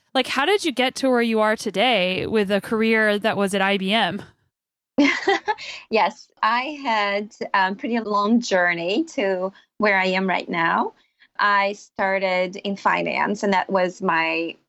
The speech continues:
Speaker 2: you know, entire life for a very long time. I used to work in I B M, as you mentioned, in finance. I used to work in New York City. So it was a completely different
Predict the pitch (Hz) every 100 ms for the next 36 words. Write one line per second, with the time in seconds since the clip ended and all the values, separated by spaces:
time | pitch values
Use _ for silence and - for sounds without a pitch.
0 | _ 196 165 185 190 202 190 185 - 202
1 | 208 - 180 180 185 190 185 185 175 180
2 | - 175 185 233 320 - - - - 202
3 | 196 196 185 180 180 - 196 180 180 180
4 | 180 180 180 185 170 175 - 170 170 175
5 | 185 - 214 220 214 208 202 196 196 175
6 | 175 175 170 180 170 165 - - 220 214
7 | 202 - - - - 214 214 208 220 262
8 | 254 208 185 214 - 196 202 202 -